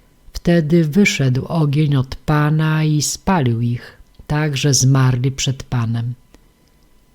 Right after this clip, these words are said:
I rzekł Mojżesz do Arona: "Oto,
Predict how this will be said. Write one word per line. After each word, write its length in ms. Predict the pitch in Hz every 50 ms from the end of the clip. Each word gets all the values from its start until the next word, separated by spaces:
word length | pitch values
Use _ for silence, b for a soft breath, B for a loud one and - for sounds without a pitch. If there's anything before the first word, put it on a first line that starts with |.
| _ -
I 100 | 156 147
rzekł 340 | 139 175 196 196 - - 147
Mojżesz 540 | 147 147 151 147 147 135 135 143 131 131 127
do 180 | 127 139 139
Arona: 580 | 135 135 127 127 123 120 117 120 123 123 127 - -
"Oto, 480 | 170 170 143 131 - - 143 143 151